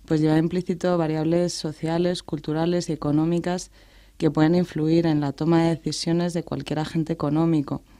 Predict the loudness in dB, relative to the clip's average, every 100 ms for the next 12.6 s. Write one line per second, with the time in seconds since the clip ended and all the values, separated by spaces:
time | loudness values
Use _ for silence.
0 | -20 -20 -20 -20 -14 -2 2 2 0 -2
1 | -4 -2 0 0 0 0 0 0 -2 0
2 | -2 -2 -4 -4 -2 -4 -6 -4 -2 0
3 | 0 0 0 0 0 0 0 2 0 -2
4 | -6 -10 -14 -20 -20 -20 -20 -6 -2 0
5 | 0 0 0 0 -2 0 0 0 0 -2
6 | -2 0 0 0 0 0 -2 -2 -2 -2
7 | -6 -4 -4 -4 -10 -6 0 2 2 2
8 | -2 -4 -2 -2 -2 -4 -6 -4 -2 0
9 | 0 0 0 -2 -2 -2 -2 -6 -12 -20
10 | -20 -8 -4 -2 -2 -2 -2 -2 -2 -2
11 | -2 -2 -2 -2 -2 -4 -8 -16 _ -20
12 | -20 -12 0 2 4 2